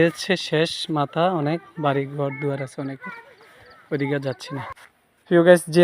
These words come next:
রাস্তাটা সিঁড়িটা বের হয়ে, বের হয়েছে রাস্তার দিকে, আমরা ওটাই এখন নামতেছি। প্রিয় গাইস, হ্যাঁ, পে-, সিঁড়ি থেকে নেমে আমরা এখন দেখলাম যে এখানে খুব আঁকাবাঁকা রাস্তা,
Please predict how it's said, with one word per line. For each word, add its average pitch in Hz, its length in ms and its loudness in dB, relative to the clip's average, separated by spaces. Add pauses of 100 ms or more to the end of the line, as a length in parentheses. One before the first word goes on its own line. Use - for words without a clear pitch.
(100)
রাস্তাটা 180 360 6 (400)
সিঁড়িটা 175 400 4
বের 156 460 0
হয়ে, 165 140 2 (520)
বের 160 160 8
হয়েছে 175 300 6
রাস্তার 165 400 4
দিকে, 143 200 0 (800)
আমরা 147 200 0
ওটাই 156 200 4 (120)
এখন 151 200 -6
নামতেছি। 139 400 -8 (1200)
প্রিয় 190 180 8
গাইস, 196 220 10
হ্যাঁ, 185 260 8
পে-, 165 480 4
সিঁড়ি 170 280 2
থেকে 180 160 6
নেমে 170 300 10
আমরা 160 300 6 (120)
এখন 156 260 2 (160)
দেখলাম 156 300 2
যে 160 140 0
এখানে 156 240 0 (560)
খুব 175 100 0 (100)
আঁকাবাঁকা 139 500 2 (480)
রাস্তা, 135 320 0